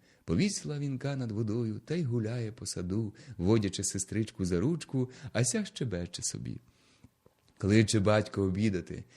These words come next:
Прийшла й сіла кінець стола, своїми білими руками меду батькові наливала і розмовляла. Тільки як старий не заходив, нічого не говорила про себе. Увечері увійшла до батька і поцілувала його в руку. Старий схопив її за голову.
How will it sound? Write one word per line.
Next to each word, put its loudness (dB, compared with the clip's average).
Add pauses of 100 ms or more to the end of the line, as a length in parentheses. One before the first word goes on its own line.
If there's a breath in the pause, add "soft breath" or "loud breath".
(200 loud breath)
Прийшла 10
й 2
сіла 0
кінець -2
стола, -2
своїми 2
білими 2
руками 2
меду 0
батькові -2
наливала -2 (240 loud breath)
і 10
розмовляла. 2 (280 soft breath)
Тільки 0
як -2
старий -2
не -2
заходив, -4
нічого -4
не -4
говорила -2
про -8
себе. -4 (400 soft breath)
Увечері 6
увійшла 2
до 0
батька -4
і -2
поцілувала -2
його -2
в -2
руку. -2 (340 loud breath)
Старий 6
схопив 2
її 0
за 2
голову. 0